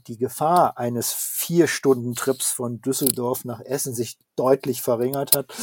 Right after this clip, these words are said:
<clears throat> äh, ähm, zugunsten der, ähm, Konvergenz der an-, vorhandenen Verkehrssysteme oder bis dahin gestalteten Verkehrssysteme.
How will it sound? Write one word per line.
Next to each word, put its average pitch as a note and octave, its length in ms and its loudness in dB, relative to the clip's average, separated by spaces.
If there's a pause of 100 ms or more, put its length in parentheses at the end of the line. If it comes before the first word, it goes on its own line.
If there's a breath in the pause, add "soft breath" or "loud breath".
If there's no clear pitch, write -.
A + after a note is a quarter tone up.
(160 loud breath)
<clears throat> - 240 -6
äh, C3 60 0
ähm, B2 600 0
zugunsten A#2+ 1000 -2
der, A#2 540 -2
ähm, A2+ 600 -6
Konvergenz A#2 680 -6
der A2+ 340 -4
an-, C3+ 400 -18
vorhandenen B2 560 0
Verkehrssysteme B2+ 840 -2
oder B2 200 2
bis A#2 220 -6
dahin B2 520 -4
gestalteten - 560 -8
Verkehrssysteme. - 800 -16